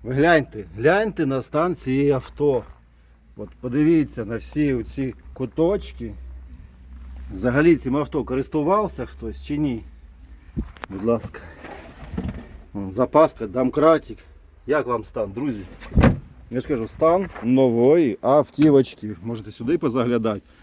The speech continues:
Ви ще приїжджайте, заглядайте усі куточки. Що я вам тут балакаю? Якщо вона як нова, то вона як нова.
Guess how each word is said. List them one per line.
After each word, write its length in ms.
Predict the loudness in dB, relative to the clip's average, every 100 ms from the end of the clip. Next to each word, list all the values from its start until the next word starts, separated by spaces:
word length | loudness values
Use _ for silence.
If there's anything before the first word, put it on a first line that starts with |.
| _ _ -20 _
Ви 60 | -4
ще 100 | 4
приїжджайте, 500 | 6 8 8 8 8
заглядайте 520 | 6 4 4 4 4
усі 220 | 0 0
куточки. 480 | -2 0 -2 -4 -10
Що 140 | -2
я 60 | 2
вам 140 | 2
тут 140 | 0 2
балакаю? 480 | 6 6 6 0 -12 -18 _ _ _ _ -14 -6
Якщо 240 | -4 0
вона 200 | 2 4
як 160 | 4 4
нова, 260 | 4 4
то 140 | 4 2
вона 280 | 2 4 4
як 160 | 4
нова. 300 | 4 4 2